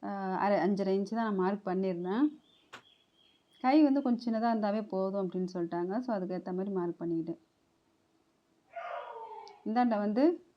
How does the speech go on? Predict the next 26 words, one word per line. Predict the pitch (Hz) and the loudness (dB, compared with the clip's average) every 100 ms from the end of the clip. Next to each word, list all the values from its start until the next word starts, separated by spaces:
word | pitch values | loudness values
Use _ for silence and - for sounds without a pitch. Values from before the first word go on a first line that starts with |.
| _ _ _ _ _ _ _ _ | _ _ _ _ _ _ _ _
ரெண்டுலேருந்து | 226 233 262 262 240 240 | 0 2 4 4 2 2
ஒரு | 254 220 | 2 2
ரெண்டரை | 196 202 190 | 0 0 0
இன்ச்சு | 185 202 - | 0 -2 -4
போல | 202 202 214 | -4 -2 0
இந்த | 190 | 0
மாதிரி | 175 180 185 180 170 160 160 | -2 -2 -2 0 -2 -2 -6
இறக்கி | - 190 220 220 | -4 -2 0 -2
மார்க் | 208 175 165 - | -2 -2 -4 -6
பண்ணிக்கலாம். | 170 160 160 - - - _ _ _ _ _ - | -6 -4 -6 -10 -16 -20 _ _ _ _ _ -2
அதை | 214 226 | 0 2
வந்து | 226 | 4
இந்த | 254 220 | 4 4
வளைவுக்கு | 208 254 302 285 226 180 | 4 6 6 6 0 -4
கொடுத்தோம்னா | 175 175 185 202 190 170 | -4 -2 0 2 2 2
வந்து | 175 226 | 0 -2
கரெக்டா | 214 165 - 180 | -4 -6 -6 -6
இருக்கும். | 170 165 - - _ _ _ _ _ - _ _ - _ _ - - - - - - | -6 -8 -14 -16 _ _ _ _ _ -20 _ _ -20 _ _ -14 -12 -12 -16 -20 2
கை | 233 269 | 6 8
பீஸ் | 294 254 | 6 4
வந்து | 240 226 269 330 | 4 4 6 6
ஓரளவுக்கு | 220 202 220 214 | 6 6 2 4
வரைஞ்சி | 220 185 220 208 | 4 6 4 4
விட்டு | 196 | 4
கட் | 247 196 180 | 4 4 4
பண்ணிக்கிறேன். | 180 170 185 185 254 | 4 4 6 6 4